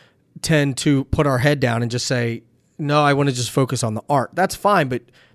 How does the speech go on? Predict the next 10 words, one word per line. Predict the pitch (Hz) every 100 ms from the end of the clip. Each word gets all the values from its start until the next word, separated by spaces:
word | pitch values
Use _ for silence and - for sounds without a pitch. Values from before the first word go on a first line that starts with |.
| _ -
then | 143 127 -
get | 170 170
a |
partner | - 170 170 147 127
that | 131
focuses | 139 127 117 127
on | 123 123
the |
business, | 120 127 123 120 - -
or | 147 151 143 135